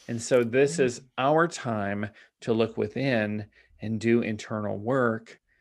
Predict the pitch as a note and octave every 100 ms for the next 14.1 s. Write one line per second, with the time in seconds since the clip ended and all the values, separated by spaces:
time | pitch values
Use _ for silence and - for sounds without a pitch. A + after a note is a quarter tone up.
0 | _ _ C#3+ C3+ C#3 A#2+ A2+ G#2+ - _
1 | _ _ _ - D3+ D3+ C3 B2 G#2+ F#2
2 | A#2+ C3+ D2+ A1 - _ _ _ _ _
3 | - G3+ A3 - - F#3 - G3+ G#3 _
4 | _ _ _ - - _ _ _ - C3+
5 | A2+ - D3+ F3+ D#3 B2 - B2 A2+ G#2+
6 | A2 G#2+ F3+ A#3 - A#2+ A#2 A#2 G#2+ G2+
7 | G#2 G2+ G#2+ G2 F#2+ F#2+ B2 A2 A2+ G#2+
8 | G#2+ - - A2 B2 C#3 - B2 A#2+ G#2+
9 | A2+ A#2 A2+ G#2 - G2+ G#2+ A2 A#2 A2+
10 | G#2 G2+ G2 _ - F#3 E3+ A#2 - -
11 | - - F#2+ D3+ - _ _ _ _ _
12 | _ G3+ F4 C4+ D3+ C#3+ C3 D3 C#3+ A#2
13 | A#2 A#2+ A2+ G#2+ B2+ G3 - A2 G#2+ G2+
14 | B2+